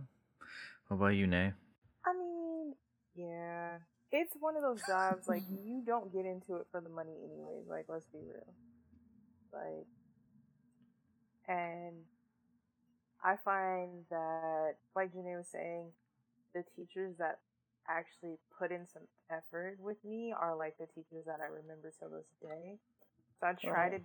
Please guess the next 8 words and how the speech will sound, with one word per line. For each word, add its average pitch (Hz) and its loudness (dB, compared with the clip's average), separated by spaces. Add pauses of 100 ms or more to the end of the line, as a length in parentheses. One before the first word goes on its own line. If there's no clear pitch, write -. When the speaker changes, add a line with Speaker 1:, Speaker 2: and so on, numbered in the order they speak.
Speaker 2:
be 175 -8
that 165 6
person 165 -2
for 160 -8
my 151 -8
kids, 165 -2 (440)
especially 180 -4
the 170 0